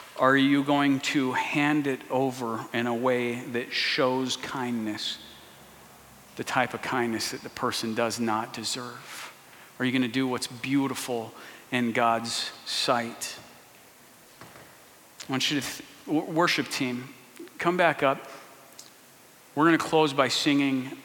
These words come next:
a song about believing God's promises. And I want you to think of Romans twelve nineteen. "Vengeance is mine, I will repay," says the Lord.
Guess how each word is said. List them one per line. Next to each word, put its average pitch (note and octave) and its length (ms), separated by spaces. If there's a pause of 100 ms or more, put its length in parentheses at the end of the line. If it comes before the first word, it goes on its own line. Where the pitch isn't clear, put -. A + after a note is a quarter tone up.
(140)
a A2+ 100
song B2+ 640
about A#2+ 480
believing B2 560
God's A#2+ 400
promises. A#2+ 1040 (320)
And B2 100
I B2 60
want B2+ 300
you C#3 40
to C3 60
think B2 280
of A#2+ 140
Romans A#2+ 340
twelve A#2+ 320
nineteen. A#2 640 (300)
"Vengeance C3 440
is B2+ 160
mine, B2+ 280
I A#2+ 220
will B2 400
repay," A#2 580 (180)
says A#2 340
the A#2 60
Lord. G#2+ 380